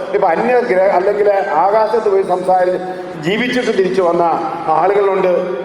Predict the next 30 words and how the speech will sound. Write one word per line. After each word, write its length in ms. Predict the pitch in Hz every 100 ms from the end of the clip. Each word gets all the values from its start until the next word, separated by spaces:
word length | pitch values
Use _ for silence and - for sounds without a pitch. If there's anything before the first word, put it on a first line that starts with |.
| -
ഗവേഷണങ്ങൾ 460 | 131 170 175 170
അത്ര 180 | 165 160
ഗംഭീരമായ 720 | 165 160 165 190 165 160 160 151
ശാസ്ത്ര 320 | 147 151 170 147
സാങ്കേതിക 380 | 147 160 160 151
രംഗത്ത് 220 | 151 143
ഗവേഷണം 520 | 139 143 160 156 151
നടക്കുമ്പോൾ 480 | 147 151 151 156 151 151 151 151
ആ 200 | 226 247 175
ഗവേഷണത്തെക്കുറിച്ച് 800 | 160 175 180 170 165 160 160 151
ഏതെങ്കിലും 500 | 170 185 175 175 170
ഒരു 80 |
പഠനം 360 | 170 135 156 151
നടത്തിയിട്ടുള്ള, 760 | 131 127 127 131 135 131 - - -
ഏതെങ്കിലും 320 | 175 208 214
ഒരു 200 | 202 185
സെമിനാർ 380 | 180 160 175 190
നടത്തിയിട്ടുള്ള 440 | 180 139 143 131 135
ഒരു 160 | 131
പ്രസ്ഥാനമുണ്ട്. 400 | 127 147 143 143
കാരണം 240 | 151 196 - - - - 131
ശാസ്ത്രം 540 | 123 170 180 190 180
നമുക്കാർക്കും 560 | 131 147 135 131 135 123
ഒരു 80 |
വിഷയമല്ല. 420 | 117 117 156 147 139
ശാസ്ത്രത്തിന്റെ 840 | 135 156 196 214 208 208 190 185
നേട്ടങ്ങൾ 760 | 180 147 185 202 220 226 220 214 220 220 220
എല്ലാം 360 | 127 170 226 269
നമ്മൾ 160 | 240 220
സ്വാംശീകരിക്കുമ്പോഴും 1200 | 180 180 - 202 170 156 147 143 143 147 147